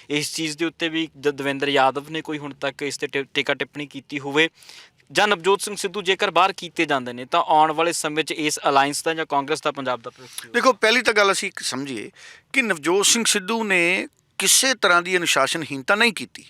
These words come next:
Speaker 2: ਮੈਂ ਪਹਿਲਾਂ ਵੀ ਕਿਹਾ, ਮਾਫੀਆ ਖਿਲਾਫ ਲੜਨਾ, ਕਰਪਸ਼ਨ ਦੇ ਖਿਲਾਫ ਲੜਨਾ, ਸੱਚ 'ਤੇ ਪਹਿਰਾ ਦੇਣਾ, ਪੰਜਾਬ ਦੇ ਮੁੱਦਿਆਂ 'ਤੇ ਲੜਨਾ,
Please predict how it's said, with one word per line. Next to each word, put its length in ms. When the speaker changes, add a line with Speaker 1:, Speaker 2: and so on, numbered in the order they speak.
Speaker 2:
ਮੈਂ 140
ਪਹਿਲਾਂ 300
ਵੀ 100
ਕਿਹਾ, 240
ਮਾਫੀਆ 440
ਖਿਲਾਫ 340
ਲੜਨਾ, 360
ਕਰਪਸ਼ਨ 440
ਦੇ 100
ਖਿਲਾਫ 360
ਲੜਨਾ, 360
ਸੱਚ 480
'ਤੇ 180
ਪਹਿਰਾ 320
ਦੇਣਾ, 340
ਪੰਜਾਬ 500
ਦੇ 120
ਮੁੱਦਿਆਂ 340
'ਤੇ 160
ਲੜਨਾ, 400